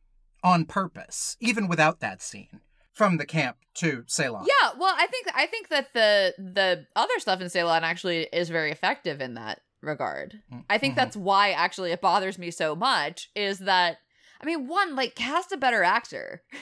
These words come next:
Speaker 1: Yeah.
Speaker 2: <laughs> to play the nurse. William Holden is selling it to me, even though apparently he hated it and thought that his performance in that particular scene was garbage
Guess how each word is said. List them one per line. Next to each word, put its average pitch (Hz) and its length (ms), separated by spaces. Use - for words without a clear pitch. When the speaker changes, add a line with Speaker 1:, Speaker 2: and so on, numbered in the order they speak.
Speaker 1:
Yeah. 156 100
Speaker 2:
<laughs> - 240
to 254 80
play 240 220
the 202 180
nurse. 190 640
William 311 360
Holden 269 380
is 196 180
selling 247 400
it 156 140
to - 100
me, 160 320
even 302 360
though 277 280
apparently 233 560
he 220 180
hated 220 360
it 175 120
and 170 140
thought 190 180
that 190 120
his 185 120
performance 185 540
in 170 100
that 165 160
particular 185 400
scene 175 260
was 170 180
garbage 175 680